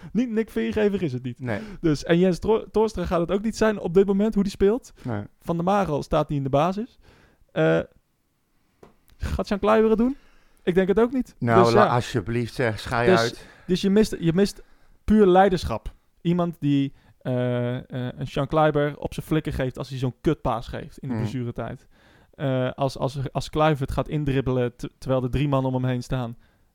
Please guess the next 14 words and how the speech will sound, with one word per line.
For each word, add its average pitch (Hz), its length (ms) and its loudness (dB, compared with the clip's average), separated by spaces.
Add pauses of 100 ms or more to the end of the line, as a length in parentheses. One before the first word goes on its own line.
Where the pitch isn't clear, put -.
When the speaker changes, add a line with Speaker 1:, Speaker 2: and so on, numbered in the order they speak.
(500)
Speaker 1:
Dat, - 180 -2 (140)
dat, 151 160 0
dat 143 140 0
Speaker 2:
Ja. 113 100 2
Speaker 1:
gaat 160 140 4
hij 175 80 -2
niet 170 100 -2
twee 185 180 4
keer 175 140 -4
doen. 139 320 -2
Dat 160 140 -2
deed 233 180 4
hij 185 80 2
wel, 143 220 2